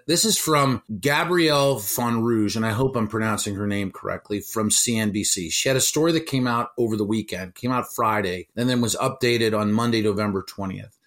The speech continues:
And it was, it's basically about retailers being a little bit antsy about sales this year. And actually that Black Friday, as far as it goes, you know, started for, for many retailers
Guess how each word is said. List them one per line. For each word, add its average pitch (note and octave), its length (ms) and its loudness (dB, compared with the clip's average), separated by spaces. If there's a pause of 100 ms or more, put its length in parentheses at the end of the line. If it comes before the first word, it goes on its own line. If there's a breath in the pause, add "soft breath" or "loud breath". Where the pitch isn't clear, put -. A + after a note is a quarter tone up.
(460 soft breath)
And C#3+ 160 2
it D3+ 260 0
was, C3 380 0
it's A#2 120 -6
basically D3+ 500 2
about B2 320 2
retailers B2+ 800 0 (140)
being B2 180 0
a A#2+ 40 2
little C#3+ 400 4
bit F#3 120 4
antsy C#3 440 2
about A2 420 0
sales B2+ 460 2
this G#2+ 260 0
year. G#2+ 300 0 (160 soft breath)
And C3 100 0
actually C#3+ 480 2
that A#2 220 0 (400 soft breath)
Black D3+ 320 0
Friday, C#3 560 2
as A2+ 140 0
far B2 220 0
as G#2+ 100 0
it G#2 100 -2
goes, B2+ 520 2 (140)
you B2+ 120 0
know, A#2 180 0
started D3 500 0
for, G#2+ 280 -8
for B2 160 -2
many C3+ 420 2
retailers G#2+ 760 -2